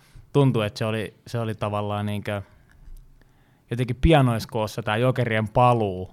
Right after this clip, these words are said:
tapahtui siellä niinku kentällä. Eka tulee vähän lunta tupaa ja sit hommat kääntyy ja uskomaton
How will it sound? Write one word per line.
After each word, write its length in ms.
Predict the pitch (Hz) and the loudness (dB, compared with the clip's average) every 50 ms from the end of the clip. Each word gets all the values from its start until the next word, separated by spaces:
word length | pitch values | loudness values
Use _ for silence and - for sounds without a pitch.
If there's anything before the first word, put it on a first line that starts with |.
| - _ | -14 _
tapahtui 440 | - 101 98 - 98 - - - 104 | -6 -6 -4 -4 -6 -6 -6 -8 -6
siellä 180 | 107 107 98 98 | -6 -6 -6 -6
niinku 180 | 101 98 101 | -6 -6 -6
kentällä. 640 | 104 - 147 151 143 131 117 117 107 104 104 104 101 95 - - | -2 2 4 4 6 4 4 2 0 0 0 -2 -4 -6 -8 -6
Eka 200 | 120 117 123 117 | -4 -4 -4 -2
tulee 260 | 117 110 107 104 104 | -2 -2 -2 -2 -2
vähän 220 | 113 104 113 113 | -2 -4 -4 -2
lunta 300 | 117 120 117 113 104 98 | -2 -2 -2 -2 -4 -6
tupaa 500 | - - 113 107 98 - 110 101 95 92 | -6 -4 -4 -6 -4 -4 -4 -4 -2 -4
ja 120 | 92 95 95 | -4 -6 -6
sit 220 | 104 110 - - | -8 -8 -6 -4
hommat 320 | 110 110 110 107 98 92 - | -2 -2 0 -2 -2 -4 -4
kääntyy 600 | - 117 110 107 107 101 92 - 101 95 95 92 | -2 0 0 0 0 -2 -4 -6 -6 -6 -6 -6
ja 200 | 98 98 98 - _ - | -6 -6 -8 -8 _ -8
uskomaton 720 | 113 120 110 - - 110 104 98 95 - 104 95 92 95 | -8 -8 -8 -8 -8 -8 -8 -8 -8 -8 -10 -10 -10 -12